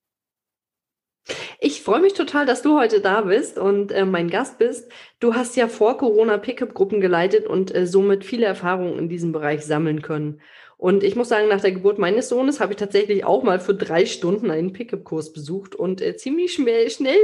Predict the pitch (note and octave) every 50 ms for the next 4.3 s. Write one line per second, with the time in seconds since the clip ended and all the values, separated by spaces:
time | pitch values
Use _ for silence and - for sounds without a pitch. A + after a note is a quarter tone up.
0 | G#4 G#4+ G#4+ G#4+ G#4+ - - - - - - _ _ _ _ _ - G#3+ A3 A3+
1 | A3+ A3+ - - - - - D4+ E4 F4 F4 F4 - C4 A#3+ A3 G#3 F#3 E3+ D#3
2 | D#3 E3 F#3+ F#3+ - - F#3+ - E3+ E3+ - - F3 E3+ - G3 F3+ F3 - -
3 | D3 D#3+ D#3+ D#3 D3 D3 D3+ D#3+ D#3+ D#3 D3 C#3+ - - - D#3+ D#3+ E3 E3+ -
4 | - F#3+ G3 G3 - -